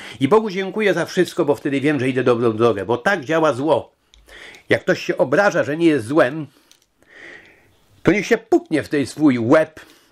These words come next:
pusty, duży, nie wiem, wypełniony pustką. Czasem myśli są takie nie, u niektórych, że nie dochodzą do głowy.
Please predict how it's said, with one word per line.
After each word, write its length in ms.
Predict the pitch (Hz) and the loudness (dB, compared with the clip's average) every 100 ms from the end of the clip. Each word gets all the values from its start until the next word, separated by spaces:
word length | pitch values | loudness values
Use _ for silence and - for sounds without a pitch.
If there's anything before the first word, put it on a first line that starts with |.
| - | -4
pusty, 680 | 202 - - 175 175 165 117 - | -2 -2 0 2 4 2 -2 0
duży, 480 | 165 135 151 147 135 - | 2 4 2 2 0 0
nie 160 | 151 | 0
wiem, 340 | 117 127 117 117 | 2 -2 -2 -4
wypełniony 580 | 147 143 143 143 123 113 | 0 2 2 2 0 0
pustką. 520 | 180 139 - 135 120 | 0 0 0 -2 0
Czasem 420 | 143 - 131 117 - - - - | -2 0 -2 -2 -12 -20 -8 0
myśli 400 | 160 - 139 127 | 0 -2 -10 -4
są 320 | 143 120 117 | -2 -2 -2
takie 440 | - 113 139 131 | -2 -2 -2 -4
nie, 140 | 127 139 | -4 -4
u 100 | 143 | -2
niektórych, 360 | 131 - 135 | -2 0 0
że 120 | 131 123 | 0 0
nie 100 | 127 | 0
dochodzą 360 | 120 120 110 | 0 0 0
do 120 | 104 | 0
głowy. 380 | 95 104 104 117 | 0 0 0 -6